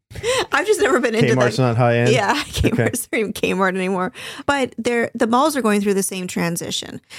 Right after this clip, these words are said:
Speaker 1: So they either focus on really, you know, nice stores and a, but a really good experience, you know, walking around, restaurants, all that kind of stuff, or they die. And I think that the traditional commercial buildings are gonna need to have the same kind of thing happen.
Speaker 2: Mm-hmm.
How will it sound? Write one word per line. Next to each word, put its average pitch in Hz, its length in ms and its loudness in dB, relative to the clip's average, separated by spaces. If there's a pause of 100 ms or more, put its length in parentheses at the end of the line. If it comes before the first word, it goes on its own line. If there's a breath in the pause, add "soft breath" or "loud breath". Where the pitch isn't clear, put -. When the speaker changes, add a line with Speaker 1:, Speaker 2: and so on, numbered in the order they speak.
Speaker 1:
So - 160 -6
they 262 80 -2
either 269 300 -2
focus 254 400 -2
on 196 500 -2
really, 220 640 0 (160)
you 202 120 -2
know, 175 120 -2
nice 214 400 0
stores 190 640 -2
and 208 100 -2
a, 185 100 -2 (120)
but 233 100 0
a 226 60 4
really 269 300 -2
good 240 120 -2
experience, - 760 -6
you 214 100 -6
know, 196 140 0
walking 208 420 0
around, 185 360 -2
restaurants, 180 600 -2
all 202 100 0
that 196 160 0
kind 170 160 -4
of 202 60 -4
stuff, - 320 -8 (400 loud breath)
or 220 100 2
they 220 140 0
die. - 460 -6 (520)
And 226 120 2
I 233 40 2
think 233 220 -4
that 220 140 -4
the 214 80 -2
traditional 226 600 0
commercial 214 540 -2
buildings 185 360 0
are 170 60 -8
gonna 175 200 -2
need 170 180 -4
to - 80 -8
have 165 160 -4
the - 80 -6
same - 240 -8
kind - 180 -8
of - 80 -8
thing - 240 -8
happen. 208 480 -8
Speaker 2:
Mm-hmm. 110 280 0